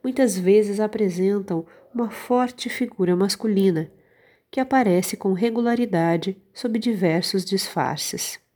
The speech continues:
O ânimos pode ser compreendido melhor como uma força que ajuda as mulheres a agir em sua própria defesa no mundo objetivo. O ânimos ajuda a mulher a expor seus pensamentos e sentimentos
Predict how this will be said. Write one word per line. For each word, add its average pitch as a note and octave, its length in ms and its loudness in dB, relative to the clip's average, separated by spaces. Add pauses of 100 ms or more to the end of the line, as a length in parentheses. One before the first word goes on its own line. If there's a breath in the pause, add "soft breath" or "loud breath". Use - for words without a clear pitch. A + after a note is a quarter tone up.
(1080 loud breath)
O F3 160 4
ânimos F3 400 4
pode E3+ 300 -2
ser - 180 -4
compreendido E3+ 640 -2
melhor F3 520 2 (300 loud breath)
como A#3+ 180 -6
uma A#3 220 0
força A#3 540 -2
que A#3+ 140 -2
ajuda G#3 440 0
as G#3 100 2
mulheres G3+ 560 2
a G#3+ 180 2
agir F3 460 0 (340 loud breath)
em A3+ 100 -6
sua A#3 240 -4
própria A#3+ 560 0
defesa F#3 760 2 (260)
no A3+ 120 -2
mundo D#3 220 -2
objetivo. E3 800 -2 (1200 loud breath)
O E3+ 180 4
ânimos F3 420 2
ajuda G3+ 280 2
a - 20 0
mulher F3 360 2
a F3 60 2
expor F#3 360 -2
seus G3 220 -2
pensamentos F3+ 840 -2
e F#3+ 80 -2
sentimentos F#3+ 760 -2